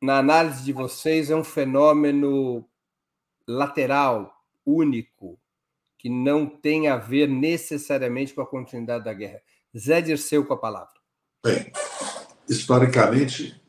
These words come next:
Speaker 2: guerra se perde no seu próprio país, né? Em grande parte. A do Vietnã foi assim, né? Os americanos começaram a se derrotar dentro dos Estados Unidos, apesar que estavam sendo derrotados também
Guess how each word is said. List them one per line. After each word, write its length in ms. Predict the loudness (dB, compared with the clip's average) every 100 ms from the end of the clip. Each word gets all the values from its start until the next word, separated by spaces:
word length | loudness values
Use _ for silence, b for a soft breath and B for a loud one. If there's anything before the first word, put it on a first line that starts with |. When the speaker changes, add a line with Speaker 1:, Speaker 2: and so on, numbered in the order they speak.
| _
Speaker 2:
guerra 340 | 2 2 2 0
se 220 | -4 -6 -2
perde 500 | 2 2 2 -4 -8
no 60 |
seu 180 | -4 -4
próprio 380 | -2 0 -2 -2
país, 420 | -2 0 -2 -6
né? 300 | -10 -12 -14 -18 _ _ _ _ _ _ _ _ _
Em 120 | -8
grande 320 | -2 0 -2
parte. 500 | -4 -4 -4 -6 -12 -16
A 40 | -16
do 140 | -6
Vietnã 500 | -4 -2 -2 -2 -4
foi 200 | -4 -4
assim, 380 | -4 -6 -8 -10
né? 140 | -12 -18 _ _ _ _ _ _ _ _ -10
Os 80 | -6
americanos 520 | -4 -4 -2 -2 -2
começaram 480 | 0 0 0 -4 -6
a 20 |
se 180 | -6 -6
derrotar 600 | -4 -4 -6 -8 -8 -4
dentro 220 | -2 -2
dos 100 | -6
Estados 380 | -6 -6 -6 -12
Unidos, 360 | -16 -20 -20
apesar 280 | -8 -2 0
que 80 | 0
estavam 240 | 0 -2
sendo 280 | -2 0 2
derrotados 640 | 2 2 0 -2 -4 -4 -6
também 420 | -6 -6 -8